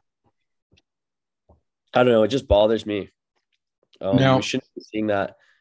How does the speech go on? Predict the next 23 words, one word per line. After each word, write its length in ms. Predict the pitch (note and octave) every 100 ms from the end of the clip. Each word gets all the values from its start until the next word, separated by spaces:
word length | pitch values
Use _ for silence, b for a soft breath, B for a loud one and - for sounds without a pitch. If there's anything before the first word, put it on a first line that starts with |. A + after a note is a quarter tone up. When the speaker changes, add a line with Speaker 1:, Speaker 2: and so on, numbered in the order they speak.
| _ -
Speaker 1:
that 160 | A2+
mindset 580 | G#2 G2+ G2+ - F2 E2+
when 380 | - F#2 F#2+ F#2+
you, 260 | F2 G#2 - -
there's 180 | F#2+
no 140 | G#2+ G#2+
need 280 | G#2 G2 F#2+
to 80 |
take 220 | F#2 F2+ F2
those 200 | F2 F2
risks. 460 | F2 - - - _ B B B _
Speaker 2:
Okay, 240 | B2 B2
so 160 | A2+ -
I 140 | G#2+
was 180 | A#2+ C3
gonna 160 | B2+ A#2+
get 180 | A#2 A#2
to 100 | G#2+
this 220 | G#2+ -
later 320 | G#2+ A2 G#2
in 160 | G#2 G2+
this, 380 | G2 G2+ - -
um, 400 | G#2 G2+ G2 G2